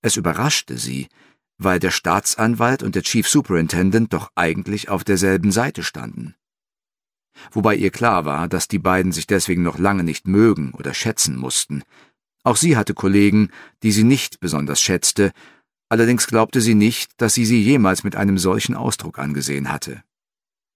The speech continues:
Während sie versuchte, aus den beiden schlau zu werden, wurde sie von Gamache taxiert. Er versuchte ebenso, aus ihr schlau zu werden.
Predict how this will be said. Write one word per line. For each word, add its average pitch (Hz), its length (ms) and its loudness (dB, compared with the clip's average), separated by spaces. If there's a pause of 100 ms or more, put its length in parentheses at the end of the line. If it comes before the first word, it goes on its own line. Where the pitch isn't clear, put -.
(540)
Während 160 280 2
sie 165 100 2
versuchte, 147 720 0
aus 120 160 0
den 127 160 2
beiden 110 300 2
schlau 95 320 2
zu 110 240 -2
werden, 131 480 0 (320)
wurde 113 340 2
sie 107 220 2
von 110 260 2
Gamache 107 480 0
taxiert. - 800 -6 (920)
Er 123 120 0
versuchte 151 360 2
ebenso, 131 380 4
aus - 220 -2
ihr 135 240 2
schlau 67 280 -6
zu - 220 -6
werden. 65 420 -12